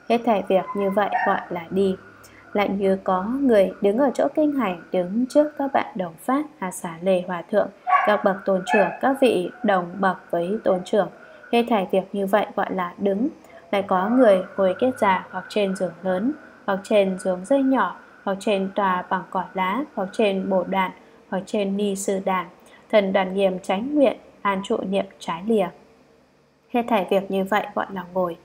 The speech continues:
Lại như có người ra ngoài trú xứ, rửa chân sạch sẽ, trở vào trú xứ hoặc trên giường lớn, hoặc trên giường dây nhỏ, hoặc trên tòa bằng cỏ lá, hoặc ở nơi ả làn nhã, hoặc dưới gốc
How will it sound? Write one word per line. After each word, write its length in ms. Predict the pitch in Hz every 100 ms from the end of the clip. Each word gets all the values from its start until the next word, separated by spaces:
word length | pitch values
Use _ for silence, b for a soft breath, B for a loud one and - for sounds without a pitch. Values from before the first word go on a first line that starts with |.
| B B B -
Lại 140 | -
như 160 | 226 294
có 160 | 285 285
người 240 | 294 208
ra 180 | 190 202
ngoài 240 | 196 175 -
trú 180 | 202
xứ, 440 | 208 220 208 254 302
rửa 120 | 220 180
chân 200 | 208 190
sạch 160 | 190 175
sẽ, 340 | - 214 254 294 B B B
trở 160 | - 214
vào 220 | 196 196
trú 160 | 190 208
xứ 300 | 202 208 220
hoặc 180 | 277 220
trên 180 | - 226
giường 200 | 208 190 -
lớn, 280 | 190 190 262
hoặc 280 | 247 196 196 - _
trên 300 | - 208 185
giường 240 | 185 170
dây 180 | 165 247
nhỏ, 360 | 247 233 175 - B B _
hoặc 160 | 196 190
trên 300 | 214 190 190
tòa 220 | 190 180
bằng 160 | 185 170 -
cỏ 140 | 175 175
lá, 300 | 190 214 311 330 B B -
hoặc 140 | 202
ở 120 | 190 175
nơi 220 | 202 190
ả 180 | 190 180
làn 180 | 175 180
nhã, 280 | 190 190 254 285
hoặc 140 | 208
dưới 320 | 196 196 202 247
gốc 140 | 269